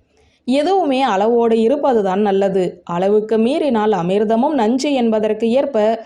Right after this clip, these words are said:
சுய இன்பத்தையும் அளவோடு தான் செய்ய வேண்டும். இல்லையெனில் அது உங்கள் பாலியல் வாழ்க்கையையும் ஆரோக்கியத்தையும் பாதிக்கும். பல இளம் பெண்கள் மற்றும் ஆண்கள் தங்கள் உடலை ஆராய்வதற்காக சுய இன்பம் செய்கிறார்கள் என்ற உண்மையை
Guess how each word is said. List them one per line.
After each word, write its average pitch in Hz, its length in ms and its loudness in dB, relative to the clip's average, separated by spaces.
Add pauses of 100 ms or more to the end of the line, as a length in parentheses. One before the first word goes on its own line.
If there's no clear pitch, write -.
(240)
சுய 320 400 -2
இன்பத்தையும் 254 720 -2
அளவோடு 226 460 0
தான் 185 300 -2
செய்ய 190 220 -2
வேண்டும். 190 340 -2 (260)
இல்லையெனில் 269 580 -2
அது 202 240 0
உங்கள் 277 300 -2
பாலியல் 214 500 0
வாழ்க்கையையும் 208 720 0
ஆரோக்கியத்தையும் 208 760 0
பாதிக்கும். 190 480 -2 (440)
பல 302 280 0
இளம் 240 280 0
பெண்கள் 247 380 0
மற்றும் 262 360 -2
ஆண்கள் 220 440 -2
தங்கள் 208 240 0
உடலை 233 400 0 (120)
ஆராய்வதற்காக 208 1000 -2
சுய 226 320 -2
இன்பம் 208 480 -2
செய்கிறார்கள் 196 640 -2
என்ற 190 240 -4
உண்மையை 226 440 0